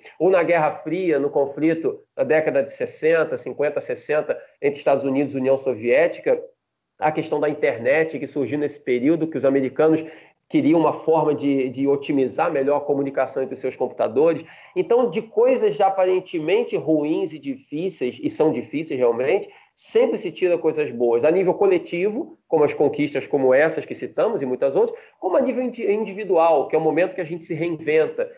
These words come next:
que a gente descobre novos valores, que a gente estuda mais, que a gente valoriza a família, que a gente traça novos planos, novos projetos.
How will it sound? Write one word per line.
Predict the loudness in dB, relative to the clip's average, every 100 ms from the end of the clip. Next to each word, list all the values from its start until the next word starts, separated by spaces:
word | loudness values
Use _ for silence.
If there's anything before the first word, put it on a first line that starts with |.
| _
que | -2
a | 0
gente | 0 0 -2 -4 -4
descobre | -6 -10 0 2 2 2
novos | 0 0 -2
valores, | 0 2 4 2 0
que | -6
a |
gente | -6 -8 -12
estuda | -6 -2 0
mais, | 2 2 2
que | -2
a |
gente | -8 -4
valoriza | -2 -2 -2
a | -4
família, | -2 -2 -2 -2
que | -4
a |
gente | -8 -4
traça | -2 -2 -2
novos | -4 -4 -10
planos, | -2 2 2 0
novos | 0 0 -2
projetos. | -4 -2 0 0 0 -2